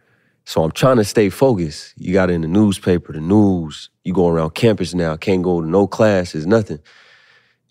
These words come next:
And it's just like, "N B A, he's gonna go to N B A, he's gonna leave, he's gonna leave." Mind you, this was never a thought, bro. I thought I was about to go to school for at least three, four years. And it comes to a point where it's, like,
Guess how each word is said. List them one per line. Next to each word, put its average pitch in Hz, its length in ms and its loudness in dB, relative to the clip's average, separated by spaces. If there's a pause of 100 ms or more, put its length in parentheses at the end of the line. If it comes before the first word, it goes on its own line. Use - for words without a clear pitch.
And 80 100 -2
it's 80 120 0
just 80 180 -4
like, 78 200 -4
"N 98 180 4
B 95 180 0
A, 82 100 0
he's 82 180 -6
gonna 90 220 0
go 95 160 2
to 92 60 4
N 92 120 2
B 90 160 0
A, 80 60 -2
he's 87 160 -4
gonna 95 240 2
leave, 90 240 2
he's 85 140 -4
gonna 92 240 0
leave." 92 420 0
Mind 101 300 0
you, 78 40 -4
this 110 220 -4
was 147 180 -8
never 90 340 -4
a 73 80 -10
thought, - 380 -8
bro. - 120 0
I 113 100 -2
thought 98 220 -2
I 117 40 0
was 98 100 0
about 82 160 -2
to 82 40 -2
go 82 100 -2
to 80 80 -4
school - 280 -10
for 80 340 -14 (160)
at 80 60 -8
least 98 340 -6
three, 92 160 -4
four 87 260 -2
years. 120 400 -4 (920)
And 80 520 0 (2000)
it 82 140 -8
comes 82 260 0
to 80 100 0
a 78 60 -2
point 90 280 2
where 82 160 -2
it's, 80 160 -6
like, 76 240 -4